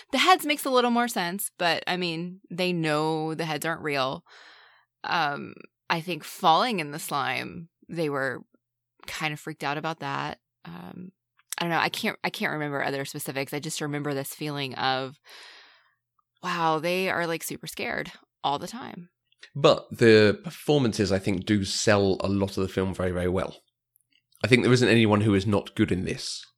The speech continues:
Speaker 2: Whereas
Speaker 1: Oh,
Speaker 2: sometimes you might watch,
Speaker 1: absolutely.
Speaker 2: you, you watch a sequel and you think, "Oh, they're, you know, just here for the paycheck," or, "They've not gotten much."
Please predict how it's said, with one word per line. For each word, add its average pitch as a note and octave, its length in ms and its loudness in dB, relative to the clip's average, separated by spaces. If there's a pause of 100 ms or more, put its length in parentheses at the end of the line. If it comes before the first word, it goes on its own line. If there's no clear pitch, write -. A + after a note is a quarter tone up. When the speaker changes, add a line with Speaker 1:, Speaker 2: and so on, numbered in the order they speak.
(140)
Speaker 2:
Whereas F#2 180 -2
Speaker 1:
Oh, - 40 -4
Speaker 2:
sometimes G#2+ 460 2
you G2 80 0
might F#2+ 120 2
watch, E2 120 2
Speaker 1:
absolutely. C#3+ 300 -8 (300)
Speaker 2:
you, - 220 4
you G2+ 100 2
watch F#2+ 200 0
a F#2 40 -2
sequel F#2+ 300 0
and F2 80 0
you F2+ 80 0
think, F#2 200 0
"Oh, F#3+ 160 4
they're, A#2 360 8
you A#2 140 2
know, F#2+ 240 4
just - 280 -2
here G#2 80 2
for - 80 -4
the G#2 80 -2
paycheck," F#2+ 500 2
or, F#2+ 80 2
"They've F2+ 160 -2
not G2+ 220 0
gotten F2+ 200 2
much." F2+ 320 -2